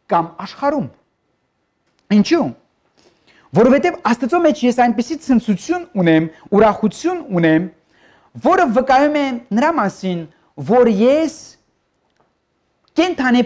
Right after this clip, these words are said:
փոխհարաբերություն ունեմ Աստծո հետ։ Ով է կարող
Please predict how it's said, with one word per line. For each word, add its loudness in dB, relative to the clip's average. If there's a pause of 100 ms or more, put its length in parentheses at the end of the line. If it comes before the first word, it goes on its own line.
փոխհարաբերություն 0 (160)
ունեմ -4
Աստծո -6 (180)
հետ։ -14 (3250)
Ով 6
է 4
կարող 4